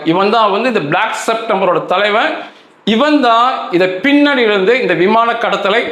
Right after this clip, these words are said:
இயக்கினான். இதுல நான்கு பயங்கரவாதிகள் ஈடுபட்டாங்க. ரெண்டு ஆண்,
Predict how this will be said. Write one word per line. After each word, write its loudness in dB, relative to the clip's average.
இயக்கினான். 0
இதுல 0
நான்கு 2
பயங்கரவாதிகள் 0
ஈடுபட்டாங்க. 0
ரெண்டு 2
ஆண், 0